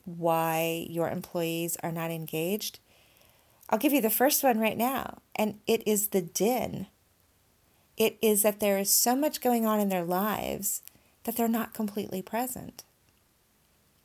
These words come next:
Again, it's true for all of us as individuals, ourselves, so we need to look at how can we decrease the din? How can we be more present?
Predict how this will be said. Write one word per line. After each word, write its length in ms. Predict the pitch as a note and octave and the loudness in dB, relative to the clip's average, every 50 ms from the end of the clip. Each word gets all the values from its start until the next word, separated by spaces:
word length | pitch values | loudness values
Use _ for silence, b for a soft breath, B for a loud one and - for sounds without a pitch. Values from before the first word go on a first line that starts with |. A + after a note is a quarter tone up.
| _ _ _ _ _ _ _ _ _ _ _ _ _ _ - B B B B B B B B B B B B _ _ - | _ _ _ _ _ _ _ _ _ _ _ _ _ _ -20 B B B B B B B B B B B B _ _ -8
Again, 520 | - F3 - F#3+ F#3 A3+ C4 B3+ G3+ E3+ - - _ _ _ _ _ _ _ _ _ _ _ - | -8 -2 2 4 4 4 4 2 0 -2 -4 -12 _ _ _ _ _ _ _ _ _ _ _ -10
it's 180 | G3 G3+ - | -6 -4 -2
true 320 | - - - - A#3+ C4+ D4 | -2 -2 0 2 2 2 2
for 380 | C#4+ - - A3+ G3+ - - _ _ - | 0 0 0 0 0 -2 -2 _ _ 0
all 200 | - D#3+ D#3+ E3 | 2 4 4 4
of 120 | G3+ G#3 A3 | 4 4 2
us 160 | A#3+ A#3 - | 2 2 2
as 120 | G#3+ F#3+ | 0 0
individuals, 920 | F#3 F3+ F3 E3 D3+ D#3 F3+ F3 - - A3+ C4+ D#4 E4+ F4 - - - - _ _ _ _ _ _ _ _ _ _ _ _ _ _ _ - - | 0 0 -2 -2 -2 -2 -4 -4 -2 0 0 2 2 2 0 0 -2 -4 -6 _ _ _ _ _ _ _ _ _ _ _ _ _ _ _ -8 -4
ourselves, 760 | D3+ E3+ F#3+ - - C#4+ C#4 C4 F#3 F3 G#3+ B3+ - - - - _ _ | -4 -2 0 2 4 4 6 4 4 2 0 0 -2 -4 -6 -6 _ _
so 160 | - - G3+ | -8 -4 0
we 80 | F#3+ A3+ | 2 2
need 120 | G#3+ G#3 | 2 4
to 80 | G3 G3 | 4 2
look 240 | G3+ G3 G#3+ G3+ - | 2 2 0 2 4
at 220 | G#3 F#3 F3 - - _ - - _ _ _ _ _ _ _ _ _ _ _ _ _ _ - - | 2 2 2 0 -6 _ -20 -20 _ _ _ _ _ _ _ _ _ _ _ _ _ _ -16 -6
how 220 | - - A#3 A#3+ | 0 4 4 4
can 240 | A#3+ A#3+ - B3+ A#3 | 4 2 -2 -2 0
we 140 | A3 A3 G#3+ | 0 0 0
decrease 480 | G#3 - G3 - - - G3 F#3 - - | 0 -2 -6 -6 -2 -2 0 0 0 -2
the 140 | - F3 | -2 -4
din? 460 | D#3+ D#3+ - F#3 F#3 F3+ E3+ D#3 D3+ D#3 | -8 -4 0 0 2 2 2 0 -4 -6
How 260 | - - - D#3+ E3 | -8 -6 -6 -6 -6
can 280 | - - - G3 F#3 | -6 -6 -6 -4 -2
we 120 | F#3 F#3 F#3 | -2 -4 -4
be 180 | F3 F3+ E3+ | -4 -4 -4
more 260 | F3 E3+ E3 D#3+ D#3 D#3 | -4 -4 -6 -6 -8 -10
present? 760 | - - - - F#3+ G3+ G3+ F#3+ D#3 C3+ D3+ F#3 G3+ - | -12 -12 -8 -4 -2 -2 -2 -2 -4 -4 -4 -6 -6 -8